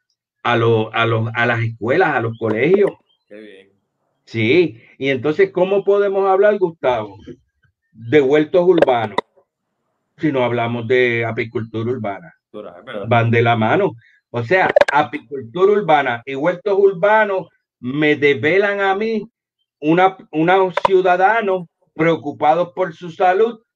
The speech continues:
Speaker 1: por su calidad de alimento, únicos,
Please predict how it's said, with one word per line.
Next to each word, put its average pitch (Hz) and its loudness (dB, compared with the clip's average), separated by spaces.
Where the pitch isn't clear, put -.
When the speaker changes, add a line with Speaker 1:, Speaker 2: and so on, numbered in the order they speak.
Speaker 1:
por 151 -2
su 151 -6
calidad 139 -4
de 165 -2
alimento, 156 -4
únicos, 156 0